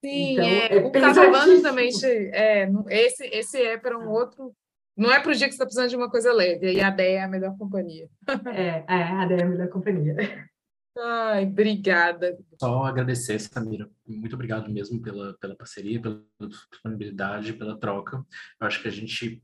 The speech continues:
Speaker 3: é, a gente sempre fala isso, mas é verdade, a gente tinha mil perguntas pra te fazer, mas te agradecer mesmo, acho que foi super bacana te escutar, e vai ser muito legal poder,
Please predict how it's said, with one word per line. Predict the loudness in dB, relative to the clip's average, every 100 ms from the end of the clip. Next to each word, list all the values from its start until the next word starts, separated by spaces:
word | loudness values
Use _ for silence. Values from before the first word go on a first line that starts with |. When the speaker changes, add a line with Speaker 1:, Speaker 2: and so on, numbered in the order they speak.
| -10
Speaker 3:
é, | -8 -8 -10
a | -12
gente | -12
sempre | -10 -10 -8
fala | -6 -4
isso, | -2
mas | -2 0
é | 2
verdade, | 2 0 0
a |
gente | -2 -4
tinha | -4 -6 -2
mil | 0 2 2
perguntas | 2 2 0 -2
pra | -2
te | -2
fazer, | -2 0 0 0 -2 _
mas | -4 -4
te |
agradecer | -4 -4 -4 -6 -6
mesmo, | -4 -6
acho | -8
que | -12
foi | -14
super | -8 -6
bacana | -6 -8 -12
te | -12
escutar, | -18 -12 -8 -4 -2 -2 -2
e |
vai | -4
ser | -4
muito | -4 -4
legal | -2 -2 -2
poder, | -4 -4 -6 -6